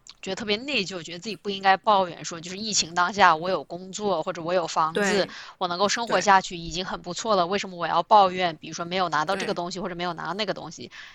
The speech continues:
Speaker 1: 但是其实这一切也都是正常的，
Speaker 2: 是。
Speaker 1: 所以很多人就在他的那条推特下面分享自己，呃，有哪些因为疫情的原因不如意，比如说有家长说刚生了小孩，然后小宝宝没有办法见到爷爷奶奶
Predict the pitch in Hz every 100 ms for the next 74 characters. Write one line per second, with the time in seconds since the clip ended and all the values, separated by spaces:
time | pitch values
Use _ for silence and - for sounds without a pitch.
0 | _ 269 277 269 240 233 247 247 196 196
1 | 226 160 180 226 - 285 - 147 160 220
2 | 220 180 196 202 196 196 208 190 - -
3 | - - 208 196 202 190 185 175 196 190
4 | 190 165 165 196 208 202 208 185 175 165
5 | 240 240 180 151 - 185 175 151 - -
6 | _ _ 165 165 165 180 202 180 - -
7 | 185 196 196 208 - 175 175 160 165 196
8 | 165 160 180 165 165 190 185 170 196 196
9 | 180 165 185 180 196 - 208 208 185 160
10 | 160 160 165 185 190 180 156 170 175 185
11 | 175 190 185 170 151 - - 226 190 175
12 | 165 165 160 170 165 151 147